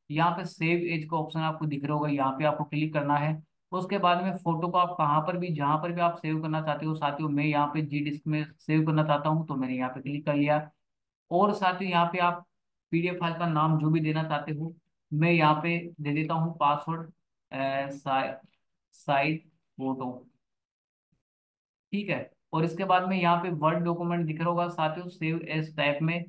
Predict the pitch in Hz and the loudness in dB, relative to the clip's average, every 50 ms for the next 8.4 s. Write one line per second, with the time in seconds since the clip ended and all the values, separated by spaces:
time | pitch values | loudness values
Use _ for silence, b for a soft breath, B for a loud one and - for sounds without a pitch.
0 | - _ _ - 151 147 147 151 156 156 180 170 165 160 160 156 - 170 160 156 | -14 _ _ -8 -2 2 4 4 4 4 2 0 0 0 -2 -4 -4 -4 -2 -2
1 | 156 175 190 190 - - 175 175 175 180 185 185 - 156 143 139 143 139 139 139 | -2 -2 -4 -4 -4 -2 0 2 2 2 2 0 -2 -2 -2 0 0 -2 -2 -2
2 | 131 120 117 117 117 117 117 120 - - _ _ _ _ _ _ _ _ _ _ | -4 -6 -6 -6 -6 -6 -6 -8 -12 -16 _ _ _ _ _ _ _ _ _ _
3 | _ _ _ _ _ _ _ _ - - 170 160 - 202 190 185 185 185 190 190 | _ _ _ _ _ _ _ _ -4 -2 -2 0 2 4 6 6 6 6 4 2
4 | - 185 180 175 196 185 175 180 180 190 185 - - 170 165 170 170 165 165 160 | 2 2 2 2 2 0 0 0 -2 -4 -6 -4 -2 0 2 2 2 2 0 0
5 | 165 175 190 - _ _ _ _ _ _ _ _ _ - 180 190 190 180 170 147 | -2 -2 -6 -10 _ _ _ _ _ _ _ _ _ -2 0 2 2 4 2 2
6 | 117 117 120 120 120 117 117 - - - - _ _ _ _ _ _ _ _ _ | 0 0 0 0 -2 -2 -2 -4 -8 -10 -12 _ _ _ _ _ _ _ _ _
7 | _ _ _ _ _ - 180 190 190 202 208 208 208 226 220 214 196 196 196 190 | _ _ _ _ _ 4 4 4 6 6 6 6 6 6 4 4 4 4 2 0
8 | 196 202 196 202 208 196 190 | 0 -4 -4 -2 0 0 0